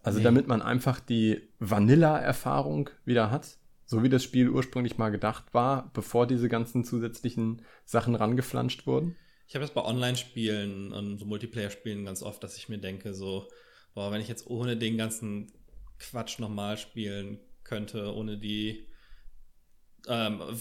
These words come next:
Speaker 2: weil man auch den Anschluss verliert, ne, ans Meta zum Beispiel. Ich spiel jetzt Gott sei Dank kein League of Legends, aber da stell ich mir vor, wenn du da mal drei Monate weg bist und die ganzen Helden verpasst hast, dann weißt du ja gar nicht mehr, was abgeht. Ich hab bei Counter-Strike ja schon Probleme, so,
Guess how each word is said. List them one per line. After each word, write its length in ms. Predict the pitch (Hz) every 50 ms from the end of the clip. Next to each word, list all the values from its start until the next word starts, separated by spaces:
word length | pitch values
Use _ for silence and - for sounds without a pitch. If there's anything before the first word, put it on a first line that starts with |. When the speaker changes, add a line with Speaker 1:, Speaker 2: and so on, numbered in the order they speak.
| - - 131
Speaker 2:
weil 160 | 120 127 131
man 140 | 131 127 123
auch 80 | 127
den 100 | - 131
Anschluss 400 | 90 117 151 147 - 147 131 -
verliert, 400 | - - 110 101 98 92 - -
ne, 120 | 107 110 110
ans 220 | 104 110 - -
Meta 520 | 135 127 123 123 123 - - 110 101 90
zum 180 | - - 113 101
Beispiel. 480 | 92 92 92 - - - 98 95 95 104
Ich 100 | 107 -
spiel 280 | - - - - 123 117
jetzt 100 | 113 -
Gott 160 | - 117 -
sei 80 | -
Dank 200 | 117 113 110 113
kein 100 | 110 123
League 160 | 113 107 104 107
of 100 | 92 -
Legends, 380 | 110 120 117 139 147 147 -
aber 140 | 131 110 107
da 200 | 104 107 110 110
stell 200 | - - - 120
ich 60 | 117 131
mir 100 | 120 117
vor, 260 | - 127 123 127 123
wenn 80 | 117
du 80 | 113 110
da 140 | 104 107 107
mal 100 | 113 113
drei 180 | 110 107 110
Monate 380 | 117 113 117 113 110 107 107 98
weg 180 | 104 104 - -
bist 340 | 151 156 151 - - - - - - - - - _ _ -
und 100 | 117 -
die 60 | 117
ganzen 240 | 113 113 113 123 110
Helden 240 | 117 110 117 127 123
verpasst 380 | 143 123 - 135 135 - -
hast, 140 | 156 135 -
dann 80 | 131 123
weißt 180 | 120 123 123
du 40 | 120
ja 60 | 117
gar 80 | 135 151
nicht 120 | - 117
mehr, 80 | 120 98
was 120 | 98 101
abgeht. 260 | - - - - 95
Ich 80 | 98 -
hab 80 | 127 123
bei 100 | 120 117
Counter-Strike 540 | - 139 156 175 165 165 - 123 113 113
ja 80 | 113 104
schon 160 | - - 104
Probleme, 420 | 104 - 110 98 104 104 104 98 95
so, 240 | 95 95 101 98